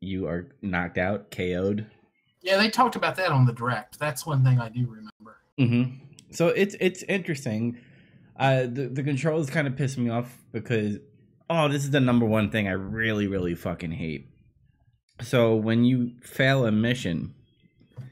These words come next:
Speaker 1: uh, there's, like, cutscenes and stuff, like, little dialogue scenes,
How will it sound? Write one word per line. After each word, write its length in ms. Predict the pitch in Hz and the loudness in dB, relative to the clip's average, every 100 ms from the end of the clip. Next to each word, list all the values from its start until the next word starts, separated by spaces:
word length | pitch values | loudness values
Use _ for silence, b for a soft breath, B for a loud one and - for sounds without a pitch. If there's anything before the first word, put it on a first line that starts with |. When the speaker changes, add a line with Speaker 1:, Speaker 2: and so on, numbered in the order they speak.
| B B B B | B B B B
Speaker 1:
uh, 280 | 95 92 92 | -2 0 0
there's, 240 | 98 98 | 0 0
like, 340 | 104 101 - - | 0 -2 -4 -8
cutscenes 680 | - 135 - 110 90 80 82 | -4 -4 -2 -4 -2 -4 -4
and 140 | 82 | -6
stuff, 300 | - 85 85 | -6 -8 -6
like, 160 | 95 101 | -6 -4
little 160 | 117 | -4
dialogue 580 | 98 98 85 87 87 90 | -2 -2 0 -2 -4 -6
scenes, 460 | - 85 82 78 - | -8 -6 -6 -6 -8